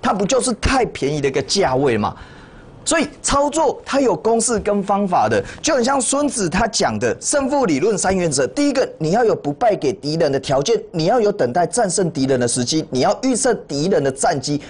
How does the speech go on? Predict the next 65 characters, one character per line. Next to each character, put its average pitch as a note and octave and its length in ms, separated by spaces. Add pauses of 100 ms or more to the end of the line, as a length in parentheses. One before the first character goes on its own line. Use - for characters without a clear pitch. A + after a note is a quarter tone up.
(140)
你 C3 100
不 C4 180
能 D#3+ 140
蛮 G2+ 280
干 - 260
嘛。 D#2+ 80 (600)
所 C4+ 140
以 A#3+ 40
当 C#4 140
你 A3+ 80
知 G#3 200
道 A3 120
说 F#3+ 320
我 D#3 140
这 A#3 120
一 A#3 40
档 G3 160
股 B2+ 160
票 F#3+ 260
我 A#2+ 80
向 F#3 300
下 E3 220
空 D#3 240
间 D#3 160
有 A2+ 120
限， D3+ 180
向 D#3 200
上 D#3+ 160
获 D3+ 180
利 D3 140
无 A2+ 180
穷 B2+ 220
的 A2 100
时 B2 80
候， C3+ 80 (220)
你 E3 140
就 G3 120
不 F3+ 300
会 G#3+ 160
害 F#3+ 260
怕 A#2+ 300
了。 F2+ 100 (800)
是 C#4 80
会 B3+ 160
觉 D#3 180
得 E3 100
说 G3 220 (220)
股 E3 180
价 A3 200
跌 C3+ 260
下 E3+ 160
来， C#3 140
它 - 180
是 G3+ 140
最 G#3+ 340
好 A#2+ 180
的 A#2 100
机 D3+ 260
会 F3+ 160
跟 F3+ 240
最 F3 280
好 A2+ 160
的 G2 80
买 G#2 220
点。 A#2 160